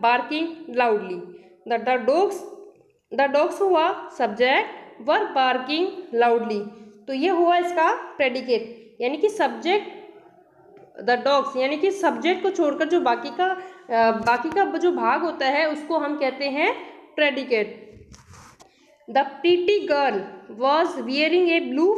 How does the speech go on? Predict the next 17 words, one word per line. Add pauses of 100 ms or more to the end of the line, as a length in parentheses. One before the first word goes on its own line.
frock। (520)
इसमें
subject
होगा, (600)
subject
होगा
the
pretty
girl। (640)
अब
वो
क्या
कर
रही
है? (180)
Wearing
a